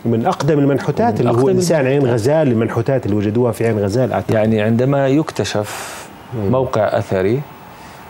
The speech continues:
Speaker 2: تعرف هذه المنطقة إلى أي عصر من خلال منحوتات.
Speaker 1: المواد اللي بيستخدموها، طريقة النحت.
Speaker 2: بالضبط.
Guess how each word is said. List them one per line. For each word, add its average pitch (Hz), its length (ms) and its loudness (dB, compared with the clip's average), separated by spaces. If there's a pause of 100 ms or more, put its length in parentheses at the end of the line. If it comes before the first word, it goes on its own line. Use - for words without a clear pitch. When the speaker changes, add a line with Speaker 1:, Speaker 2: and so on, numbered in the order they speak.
(420)
Speaker 2:
تعرف 120 680 0 (200)
هذه 110 380 2
المنطقة 110 600 0
إلى 113 320 2
أي 107 220 2
عصر 104 400 0 (480)
من 113 100 -2
خلال 107 360 0
منحوتات. 92 500 -4
Speaker 1:
المواد 135 460 2
اللي 120 120 2
بيستخدموها، 113 800 0
طريقة 120 500 -2
النحت. 110 360 0 (500)
Speaker 2:
بالضبط. 127 340 -4